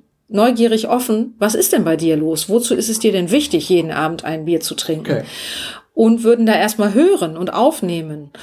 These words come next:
Speaker 1: und dann wieder zu uns kommen und dann wieder sagen, okay, und was löst das bei mir aus, wenn ich das so von dir höre? Und da, also es ist ein ständiges Hin und Her und, ähm, tatsächlich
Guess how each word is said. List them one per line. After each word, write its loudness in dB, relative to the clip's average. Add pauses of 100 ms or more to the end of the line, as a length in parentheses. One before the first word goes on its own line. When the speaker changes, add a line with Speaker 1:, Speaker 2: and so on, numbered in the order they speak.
(160)
Speaker 1:
und -2
dann 2
wieder 4
zu -2
uns 2
kommen -6
und -4
dann 2
wieder 0
sagen, 2
okay, 0
und -4
was -4
löst 0
das -4
bei 0
mir 2
aus, -4
wenn -6
ich -10
das -2
so -4
von -8
dir 0
höre? 2
Und 4
da, 0
also 0
es -2
ist 2
ein 4
ständiges 0
Hin 2
und 2
Her 4
und, 2
ähm, 2 (420)
tatsächlich 0